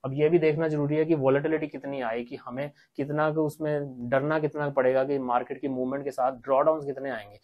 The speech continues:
तो अगर वो देखें तो कोई बहुत ज़्यादा डिफरेंस नहीं है।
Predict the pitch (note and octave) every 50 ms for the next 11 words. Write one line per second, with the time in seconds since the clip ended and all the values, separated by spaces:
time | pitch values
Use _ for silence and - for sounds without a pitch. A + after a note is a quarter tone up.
0 | - - - - _ _ - D3 C#3+ D#3 E3+ E3 D3+ D#3+ E3+ F#3 F3+ F3+ F3 E3+
1 | F#3+ G#3 G#3+ A3+ A#3 A3 G3+ C#3+ B2 C#3 C#3 - - G3+ G3+ F#3 F3+ F3+ E3+ F3
2 | F3+ F3 E3+ E3 E3 E3+ E3 E3 E3 E3+ F#3+ D3 F#2+